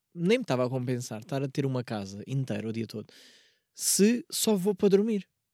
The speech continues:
porque ia estar o dia todo fora de casa, para não falar do ter que fazer o check-in, para ter que fazer nananã, blá, blá, blá. Não compensava-me. Hotéis estavam duzentos paus,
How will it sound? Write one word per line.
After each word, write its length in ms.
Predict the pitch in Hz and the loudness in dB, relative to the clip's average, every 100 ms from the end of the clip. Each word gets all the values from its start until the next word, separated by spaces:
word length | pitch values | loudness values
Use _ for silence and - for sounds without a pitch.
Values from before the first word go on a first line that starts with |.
| - | -14
porque 220 | 139 _ _ | -14 _ _
ia 160 | 160 214 | -2 -2
estar 180 | 180 110 | -2 -4
o 60 | |
dia 160 | 120 147 _ _ | -4 -6 _ _
todo 200 | - 240 | -10 -10
fora 240 | - 202 190 | -6 -4 -4
de 80 | - | -2
casa, 380 | 240 170 120 - - - - | -2 -2 -4 -10 -20 -20 -6
para 80 | - | 2
não 80 | 156 | 2
falar 180 | 160 147 | 6 6
do 100 | 135 | 4
ter 160 | 135 | -2
que 80 | 123 | -2
fazer 160 | 127 120 | -2 -2
o 40 | |
check-in, 520 | - 123 - 165 143 | -2 -4 0 -2 -2
para 120 | 113 113 | -6 -10
ter 140 | 120 | -10
que 60 | - | -10
fazer 100 | 117 | -10
nananã, 420 | 120 131 165 175 | -8 -6 -6 -6
blá, 100 | 131 | -8
blá, 120 | 123 | -12
blá. 120 | 123 135 - - _ _ _ | -12 -12 -16 -20 _ _ _
Não 300 | 131 170 233 | 4 6 6
compensava-me. 840 | 208 190 175 151 - 156 104 98 107 _ _ _ _ _ _ _ _ _ - - - | 4 2 4 2 2 -2 -2 -10 -12 _ _ _ _ _ _ _ _ _ -18 -16 -2
Hotéis 360 | 131 127 127 104 | 0 6 4 4
estavam 460 | 104 95 92 90 - | -4 -6 -6 -8 -14
duzentos 420 | - 90 190 - | -18 -10 -8 -8
paus, 340 | - 165 165 | -6 -6 -6